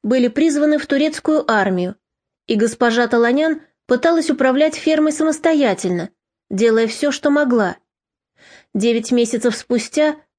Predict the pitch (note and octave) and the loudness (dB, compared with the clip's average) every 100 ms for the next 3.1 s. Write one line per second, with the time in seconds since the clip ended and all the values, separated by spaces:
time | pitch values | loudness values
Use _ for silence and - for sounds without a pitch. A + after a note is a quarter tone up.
0 | _ G#3+ A#3+ B3+ A#3+ B3+ A#3+ B3 B3+ D4+ | _ 0 2 2 2 0 0 0 2 0
1 | D#4 B3 B3 - D4 D4 C#4+ C4+ C#4+ C4+ | 0 0 -2 0 0 0 0 0 2 2
2 | D4 - C#4+ C#4+ D4+ D#4 B3+ B3+ F#3 E3+ | -2 -2 -2 0 0 2 0 2 0 -2
3 | D#3 | -8